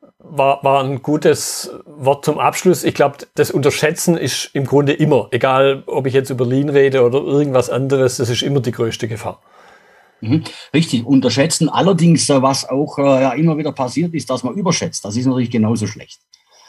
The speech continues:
Speaker 2: Also wenn man hier, äh, oder die Leute hier sich ihr, ihr, ihr Land so überschätzen oder wenn man selber als Außenstehender China überschätzt, äh, das passiert ja auch ganz schnell.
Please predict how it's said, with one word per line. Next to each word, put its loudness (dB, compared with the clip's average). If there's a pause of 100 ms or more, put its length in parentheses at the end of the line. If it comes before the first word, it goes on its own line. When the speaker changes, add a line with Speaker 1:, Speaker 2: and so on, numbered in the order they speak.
(160)
Speaker 2:
Also 2
wenn 4
man 4
hier, 4 (440)
äh, -4
oder -4
die 4
Leute 4
hier 2
sich 0
ihr, -4
ihr, 4
ihr 0
Land 4
so -4
überschätzen -2
oder 0
wenn 2
man 0 (100)
selber 0
als -4
Außenstehender -2
China 2
überschätzt, -2
äh, 4
das 0
passiert -2
ja 0
auch -2
ganz -4
schnell. -14